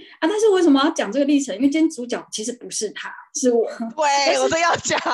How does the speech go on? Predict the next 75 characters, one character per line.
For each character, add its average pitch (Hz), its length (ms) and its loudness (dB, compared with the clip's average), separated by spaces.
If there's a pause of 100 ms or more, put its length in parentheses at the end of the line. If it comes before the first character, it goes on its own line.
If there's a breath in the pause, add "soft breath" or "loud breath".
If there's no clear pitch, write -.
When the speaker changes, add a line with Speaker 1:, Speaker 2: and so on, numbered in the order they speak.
(120)
Speaker 1:
对， 330 120 -2
Speaker 2:
干 - 200 -10
嘛 392 140 0
讲 277 180 -2
我？ 285 220 4
Speaker 1:
对， 508 140 0
但 494 100 -6
是 494 460 -2
为 - 20 4
什 262 60 2
么 269 120 -8
这 294 80 -10
个 370 140 -6
东 330 240 -4
西 - 200 -14
对 339 120 -12
我 269 220 -6
影 240 160 -10
响 240 260 -14
很 208 240 -18
深， 220 240 -14
是 262 140 -8
因 254 160 -2
为 262 200 -2
Speaker 2:
嗯。 - 140 -18 (220)
Speaker 1:
他 359 180 -4
那 381 140 -2
一 370 60 -4
段 349 200 0
过 302 180 0
程， 269 140 -8
他 226 140 -8
其 240 120 -8
实 220 60 -10
很 240 160 -8
痛 208 180 -12
苦。 - 160 -16 (180)
那 370 140 -2
我 262 80 2
觉 247 140 -4
得 277 80 -4
这 381 80 -6
个 302 80 -2
东 285 160 0
西， 294 140 -2
其 277 180 -2
实 226 80 -6
是 311 80 -6
我 226 160 -2
觉 196 160 -10
得 208 100 -4
我 202 80 -6
今 247 140 -6
天 254 140 -2
最 294 100 -4
想 214 180 -10
跟 208 140 -12
大 226 80 -4
家 226 80 -6
分 214 180 -8
享 190 200 -8
的 - 40 -8
是， 214 240 -6 (140)
我 208 100 -2
简 190 220 -4
单 196 160 -10
用 214 160 -10
四 220 220 -10
个 190 120 -6
字 196 160 -12
讲， 185 220 -12
就 180 140 -12
是 202 160 -10
explore 208 560 -4
yourself， - 500 -8